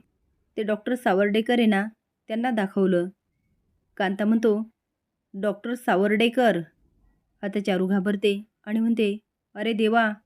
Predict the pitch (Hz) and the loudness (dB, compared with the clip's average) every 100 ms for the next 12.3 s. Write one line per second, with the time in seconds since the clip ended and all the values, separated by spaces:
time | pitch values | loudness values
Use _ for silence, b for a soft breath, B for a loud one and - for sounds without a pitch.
0 | _ _ _ _ _ _ _ 240 233 240 | _ _ _ _ _ _ _ -4 -2 0
1 | 233 233 202 190 226 240 240 247 247 233 | 0 2 0 0 -4 -2 0 0 0 0
2 | 202 196 254 247 269 240 196 196 _ _ | 0 0 -2 0 4 4 2 -4 _ _
3 | _ _ _ _ - 208 196 185 196 _ | _ _ _ _ -6 -2 0 -2 -6 _
4 | _ - 233 240 226 196 214 220 190 185 | _ -10 -6 -2 -2 -2 0 2 2 0
5 | 180 175 180 170 196 _ _ _ _ _ | 2 2 4 2 0 _ _ _ _ _
6 | _ 233 196 185 202 208 214 220 233 226 | _ -6 -4 -2 -2 0 -2 0 -2 0
7 | 202 220 - _ _ _ 214 262 233 196 | -2 -4 -14 _ _ _ -2 0 0 0
8 | 226 262 262 214 190 175 170 175 170 _ | 0 0 2 0 2 0 0 -2 -2 _
9 | _ _ _ _ _ 233 220 185 196 190 | _ _ _ _ _ -4 0 2 0 2
10 | 202 202 214 214 208 202 220 _ _ _ | 2 2 0 0 0 -2 -6 _ _ _
11 | 214 208 262 254 190 190 202 202 185 185 | -6 -4 -2 0 0 0 2 4 4 2
12 | 196 - 175 | 0 0 0